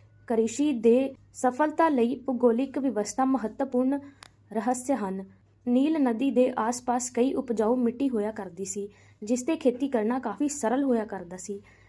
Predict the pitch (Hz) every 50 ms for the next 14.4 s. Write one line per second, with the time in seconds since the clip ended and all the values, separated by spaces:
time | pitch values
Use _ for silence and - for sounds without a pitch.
0 | _ _ - 214 214 208 214 208 294 320 320 302 277 262 - 277 269 262 247 269
1 | 277 247 226 220 226 226 - - 220 202 208 208 - - 277 269 254 254 247 254
2 | 277 277 285 277 - - - - _ _ _ _ - 226 220 233 269 294 277 -
3 | - 254 240 220 220 226 247 269 277 269 247 220 220 226 247 254 240 285 277 -
4 | - - 277 - 226 208 185 185 - - 208 202 202 208 - _ _ _ _ _
5 | _ 240 247 254 262 320 320 311 311 254 226 214 202 214 214 233 269 277 277 -
6 | 254 247 - 302 302 - - - - - 294 302 302 359 285 233 226 202 214 214
7 | 214 220 285 269 226 233 240 - 262 285 285 262 - 220 202 214 220 214 277 277
8 | 240 247 240 247 - 214 214 240 262 254 247 220 226 233 226 196 202 208 208 214
9 | 233 254 285 - - 233 226 233 254 269 294 285 254 226 226 240 240 247 240 226
10 | 214 220 247 247 247 294 277 285 220 214 208 214 285 262 214 214 196 214 226 226
11 | - 185 175 180 175 185 190 196 196 - - _ _ _ - _ _ _ - 226
12 | 233 - - 311 311 320 311 302 294 277 - 311 302 - 269 226 220 214 214 -
13 | - 285 285 277 269 269 233 214 233 240 240 240 - - 254 269 - 233 220 226
14 | 254 277 262 240 240 247 269